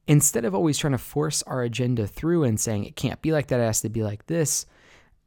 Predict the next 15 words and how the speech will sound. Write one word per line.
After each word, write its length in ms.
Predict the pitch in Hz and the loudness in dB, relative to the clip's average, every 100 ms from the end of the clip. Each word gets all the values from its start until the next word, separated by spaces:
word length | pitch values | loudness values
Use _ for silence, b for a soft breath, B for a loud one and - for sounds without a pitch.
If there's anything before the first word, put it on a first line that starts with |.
| _ _ _ - | _ _ _ -4
if 180 | 147 | -2
we 140 | 175 196 | -2 0
can 140 | 196 | 0
be 160 | 151 143 | 0 -2
open 380 | 127 160 170 156 | 0 0 2 0
to 120 | - | 0
what 220 | 117 123 - | -2 -2 -2
they 100 | 113 | -4
bring 300 | 113 131 123 | -2 0 0
to 80 | |
the 120 | 117 104 | 0 -2
table 440 | 113 120 110 101 | -2 -2 -2 -2
and 140 | 120 117 | 0 0
see 640 | - - 156 170 175 156 - | 2 0 -2 -4 -4 -4 -6
where 480 | 123 120 123 127 | -2 0 0 -2